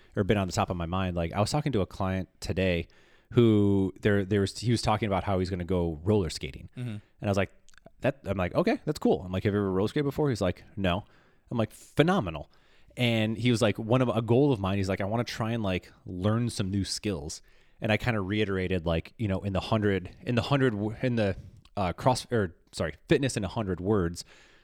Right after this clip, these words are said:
Speaker 1: one of the aspects of was, like, regularly train and learn new skills.
Speaker 2: Mm-hmm.
Speaker 1: And, and I'm like, "Man, that's a, that's something I feel like is not appreciated or not, like, applied all that much." Um, and we're not,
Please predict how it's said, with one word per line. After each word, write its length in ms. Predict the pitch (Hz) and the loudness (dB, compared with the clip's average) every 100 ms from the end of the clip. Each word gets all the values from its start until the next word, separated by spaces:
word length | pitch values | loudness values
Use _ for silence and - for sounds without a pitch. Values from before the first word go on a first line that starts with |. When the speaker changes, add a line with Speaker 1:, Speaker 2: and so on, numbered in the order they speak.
| _ | _
Speaker 1:
one 120 | 120 | 0
of 60 | 113 | 2
the 80 | |
aspects 360 | 101 104 101 - | 2 2 0 0
of 120 | 95 | 0
was, 140 | 95 90 | 2 0
like, 140 | 87 | -2
regularly 500 | 87 95 98 95 95 | 0 0 2 2 2
train 240 | - 98 95 | 0 -4 -2
and 160 | 85 | -2
learn 200 | 87 85 | -2 -2
new 120 | 78 | -4
skills. 420 | 71 - 85 71 - | -6 -2 -4 -4 -6
Speaker 2:
Mm-hmm. 240 | 127 113 - _ - | -6 -6 -10 _ 0
Speaker 1:
And, 440 | 110 101 98 95 - _ - | 2 2 0 -2 -10 _ -10
and 100 | 101 | -6
I'm 80 | 101 | -2
like, 160 | 90 123 | -2 -2
"Man, 180 | 117 104 | -2 -2
that's 220 | - 131 | 0 0
a, 240 | 104 87 - _ _ _ _ - | 2 0 -4 _ _ _ _ 0
that's 160 | 127 - | 2 2
something 240 | 165 175 | 2 4
I 60 | 135 | 4
feel 180 | - 147 | 4 4
like 120 | 117 | 2
is 100 | 98 | 0
not 140 | 107 98 | 0 0
appreciated 600 | - 104 - 98 101 - | 0 0 2 2 2 0
or 80 | 98 | -2
not, 220 | 95 95 | -2 -2
like, 220 | 90 87 - | -4 -4 -6
applied 600 | - - 92 90 85 - | -6 -4 0 2 0 0
all 180 | 90 85 | 0 2
that 180 | 85 - | 0 -4
much." 400 | 85 - - - _ _ _ - | -8 -6 -10 -12 _ _ _ -4
Um, 400 | 92 87 78 78 _ _ _ _ _ _ _ - | 0 0 -2 -10 _ _ _ _ _ _ _ -2
and 200 | 113 101 - _ _ - | -2 -2 -6 _ _ -2
we're 200 | 120 110 | 0 2
not, 360 | 110 110 - | 2 2 -2